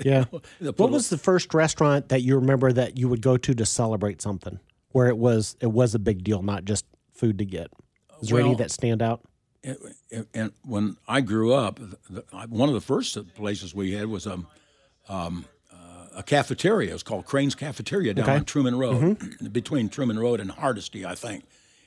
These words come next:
Speaker 2: And that was really something special where you can <clears throat> go down and look at the different trays, and you could pick out broccoli or you could pick out mac and cheese. And, and that was a great celebration for our family because we
Speaker 1: Mm-hmm.
Speaker 2: didn't go out to eat a lot back in the,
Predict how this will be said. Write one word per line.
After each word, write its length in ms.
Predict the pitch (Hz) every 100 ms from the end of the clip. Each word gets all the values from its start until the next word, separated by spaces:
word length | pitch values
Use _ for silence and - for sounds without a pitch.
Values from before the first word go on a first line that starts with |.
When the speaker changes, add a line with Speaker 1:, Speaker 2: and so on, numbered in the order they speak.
| -
Speaker 2:
And 160 | 107
that 140 | 135 120
was 160 | 101 113
really 220 | 123 98
something 360 | - 107 - 92
special 400 | 120 113 110 90
where 120 | 95
you 140 | 104
can 220 | 101 78 - -
<clears throat> 200 | - -
go 100 | 110
down 180 | 107 104
and 80 | 101
look 140 | 110
at 80 | 95
the 80 | 92
different 340 | 95 104 82 - _ _ _ -
trays, 440 | - 123 120 120 110
and 120 | 98
you 80 | 104
could 240 | 90 85
pick 160 | 120 95
out 220 | 92 87
broccoli 540 | 104 104 98 98 104 104
or 40 |
you 140 | 98
could 140 | 104 87
pick 140 | 104
out 140 | 98 90
mac 260 | 104 101
and 120 | 95
cheese. 420 | - 104 104 101 101
And, 180 | 95 - _ _ -
and 120 | 98
that 140 | 120
was 160 | 101 90
a 60 | 92
great 240 | 104 101
celebration 680 | - 95 85 95 92 - 85
for 120 | 92
our 100 | 90
family 360 | - 98 90 95
because 200 | - 120
we 100 | 135
Speaker 1:
Mm-hmm. 60 | 139
Speaker 2:
didn't 120 | 101
go 160 | 101 95
out 140 | 92
to 80 | 98
eat 180 | 117 95
a 40 |
lot 280 | 92 90 80
back 240 | 95 90
in 80 | 90
the, 140 | 85